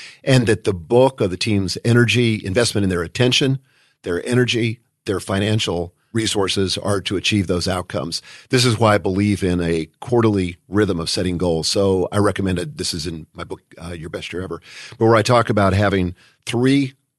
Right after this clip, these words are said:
quarterly goals, no more than three. If you have more than three, you simply do not have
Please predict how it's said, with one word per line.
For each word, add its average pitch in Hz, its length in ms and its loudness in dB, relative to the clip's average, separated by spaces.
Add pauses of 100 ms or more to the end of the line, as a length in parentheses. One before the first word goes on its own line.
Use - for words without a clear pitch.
quarterly 120 360 2
goals, 82 400 -4
no 110 160 4
more 135 220 8
than 131 180 2
three. 87 260 -4
If 101 140 -16
you 113 80 4
have 117 80 4
more 127 160 6
than 120 140 4
three, 120 240 0
you 98 80 0
simply 95 340 -2
do 104 240 -2
not 113 200 2
have 95 340 -2